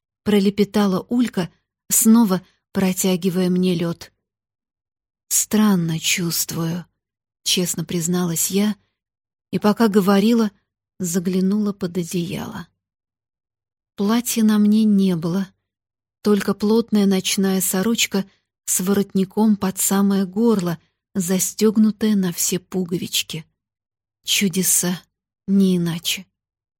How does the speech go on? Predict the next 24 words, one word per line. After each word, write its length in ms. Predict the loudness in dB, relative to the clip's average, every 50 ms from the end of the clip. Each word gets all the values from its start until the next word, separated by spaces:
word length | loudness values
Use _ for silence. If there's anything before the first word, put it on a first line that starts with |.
| _ _ _ _ _ _ _ _ _ _ _ _ _ _ -6
«Простите, 580 | -4 -2 -2 -2 -2 0 0 0 0 0 -2
госпожа, 640 | 0 0 -2 -2 0 0 0 2 2 2 2 0 0 -4 -12 _ _ _ 2
но 180 | 4 6 6 6
нам 220 | 6 4 4 2
пришлось 500 | 0 0 0 0 0 0 0 0 0 0
вас 220 | 0 0 0 0
раздеть. 640 | 0 0 0 0 0 0 2 2 2 2 0 -2 -8 _ _ _ _ _ _ -2
Вы 160 | 2 2 4
столько 460 | 2 2 2 2 2 2 2 2 2
времени 480 | 2 4 4 4 6 6 6 6 6 4
пролежали 640 | 4 4 2 4 4 4 2 2 2 2 2 2 2
в 100 | 4 6
мокрой 480 | 6 6 4 4 2 2 2 4 4
одежде 560 | 2 2 2 2 2 2 2 2 0 0 -2 -2 -4 _ _ _ _ 2
на 140 | 4 4 4
холодных 640 | 4 4 4 4 4 4 4 4 4 2 2 2 2
камнях». 680 | 2 4 4 6 6 4 4 2 2 -2 -4 -10 _ _ _ _ _ _ _ _ _ _ _ _ _ _ _ _ _ _ _ _ _ _ _ -4
Я 360 | -4 -2 0 0 0 0 0
удивленно 560 | -2 0 0 0 2 2 4 4 4 4 4
смотрела 580 | 2 2 0 0 0 0 0 0 0 2 2 2
на 160 | 2 0 0
девочку, 600 | 0 0 0 0 0 0 0 0 0 0 -2 -2 -4 _ _ _ _ _ _ _ -2
пытаясь 680 | 0 0 0 _ 0 2 2 4 2 2 2 0 -2 -4
вспомнить, 800 | -4 -4 -4 -4 -4 _ -4 -2 0 4 4 4 4 2 0 -4